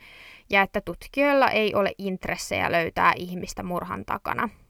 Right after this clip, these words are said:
Vuonna kaksituhatta kahdeksantoista Euroopan ihmisoikeustuomioistuin päätti,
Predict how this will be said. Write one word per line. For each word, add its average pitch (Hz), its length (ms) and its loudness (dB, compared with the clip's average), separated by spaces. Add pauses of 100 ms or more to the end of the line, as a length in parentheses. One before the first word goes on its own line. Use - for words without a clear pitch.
(920)
Vuonna 277 220 6
kaksituhatta 277 500 0
kahdeksantoista 202 920 -2
Euroopan 196 520 4
ihmisoikeustuomioistuin 180 1600 -2
päätti, 262 520 6